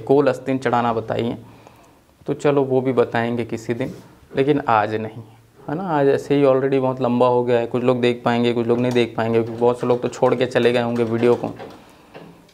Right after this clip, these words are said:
तो किसी और दिन अच्छे से बताएंगे उसको। ये इस प्रकार से सेंटर से आप फिट करना चालू करेंगे, ब्लाउज सीधा रखना, आस्तीन उल्टा।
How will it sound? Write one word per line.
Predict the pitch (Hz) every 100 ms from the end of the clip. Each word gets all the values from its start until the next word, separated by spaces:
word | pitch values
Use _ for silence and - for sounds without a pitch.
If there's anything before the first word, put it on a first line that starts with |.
| -
तो | 143 147 147 - - - - - - - - - -
किसी | 151 147
और | 147 139
दिन | 147 147
अच्छे | 135 131
से | -
बताएंगे | 120 113 110 110 110
उसको। | - - - - - - - - - - 127
ये | 131
इस | - 135
प्रकार | 139 123 123 117
से | 117 135 - - - - - - - - - - - -
सेंटर | - 143 156 156 170
से | 147
आप | 135 127
फिट | - -
करना | 131 123 135
चालू | 131 113 113
करेंगे, | 117 117 131
ब्लाउज | 151 131 139 151
सीधा | - 127 139
रखना, | 143 156 180
आस्तीन | - - 147 127
उल्टा। | 120 113